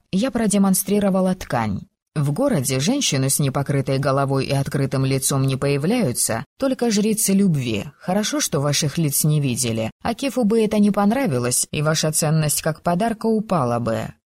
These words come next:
Вопреки моим опасениям, что танцовщица закатит скандал и откажется кутаться, ей идея понравилась.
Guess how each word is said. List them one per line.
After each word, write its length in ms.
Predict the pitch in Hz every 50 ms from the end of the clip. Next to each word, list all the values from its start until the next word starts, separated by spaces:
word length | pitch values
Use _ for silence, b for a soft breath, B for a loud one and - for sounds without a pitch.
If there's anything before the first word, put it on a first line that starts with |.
| _ _ _
Вопреки 500 | - 135 147 143 - 156 147 143 - 160
моим 240 | 156 151 151 147 151
опасениям, 680 | 151 143 - 160 151 - - 220 233 208 156 123 123
что 200 | 127 - - 135
танцовщица 680 | - 147 147 139 - 151 139 135 - - 131 - - 135
закатит 420 | 127 143 131 - 139 135 147 135 -
скандал 500 | - - - 143 139 139 131 131 127 -
и 100 | - 135
откажется 640 | 131 135 - - 143 139 131 135 131 - - 143
кутаться, 640 | - - 269 269 - 139 117 - - - 120 113 - - _ _
ей 300 | 202 226 262 254 254 240
идея 260 | 196 185 220 220 208
понравилась. 960 | 208 208 202 196 180 139 123 117 117 120 113 110 110 - - - - - -